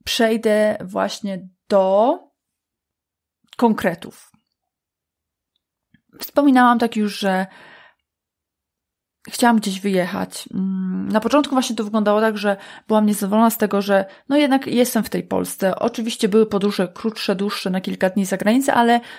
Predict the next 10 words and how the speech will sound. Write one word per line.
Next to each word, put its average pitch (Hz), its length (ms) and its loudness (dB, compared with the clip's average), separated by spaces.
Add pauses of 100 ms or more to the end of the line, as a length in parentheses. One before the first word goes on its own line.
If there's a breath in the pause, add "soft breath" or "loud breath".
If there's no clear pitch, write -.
(140)
było 202 200 2
dla 214 140 2
mnie 208 140 2
to 202 100 -2
niewystarczające. 185 1080 -2 (1700)
I 247 340 2 (880 loud breath)
nie 262 140 6
mam 269 120 6
żadnej 196 280 2
pracy 185 920 -2